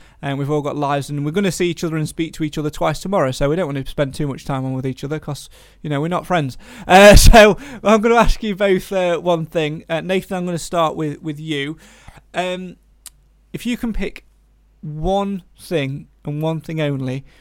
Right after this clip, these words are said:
which you're gonna be looking forward to the most when it restarts, um,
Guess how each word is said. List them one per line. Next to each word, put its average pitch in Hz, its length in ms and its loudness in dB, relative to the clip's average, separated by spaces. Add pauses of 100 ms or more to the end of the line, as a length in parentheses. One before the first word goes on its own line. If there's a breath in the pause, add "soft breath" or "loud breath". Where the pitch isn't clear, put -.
(480 soft breath)
which - 260 -8
you're 165 160 2
gonna 156 260 -2 (140)
be 165 100 -2
looking 170 340 -2
forward 160 300 -2
to 160 180 -6
the 147 100 -4
most 143 680 -2
when 151 180 -6
it - 180 -12
restarts, 139 1000 -4 (540 soft breath)
um, 139 560 -6